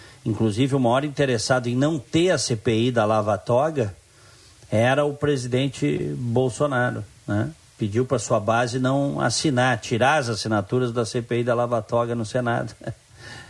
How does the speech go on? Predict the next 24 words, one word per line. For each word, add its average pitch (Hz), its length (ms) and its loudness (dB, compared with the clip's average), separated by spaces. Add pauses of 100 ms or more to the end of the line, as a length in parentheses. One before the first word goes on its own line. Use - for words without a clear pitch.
(120)
O 135 120 0
homem 143 220 2
era 147 100 0
um 143 100 -2
leão 139 640 2 (560)
em 120 80 0
campanha 127 540 0
eleitoral 120 640 2
e - 20 -2
virou 139 280 -2
um 147 60 -2
gatinho 139 580 0
na 117 140 2
presidência 113 540 -2
da 113 100 0
República 110 560 -2 (180)
em 110 120 -6
relação 110 460 0
aos 104 120 -4
corruptos. 113 640 -2 (320)
Tanto 123 240 -2
que - 80 -10
se - 100 -2
aliou 135 720 2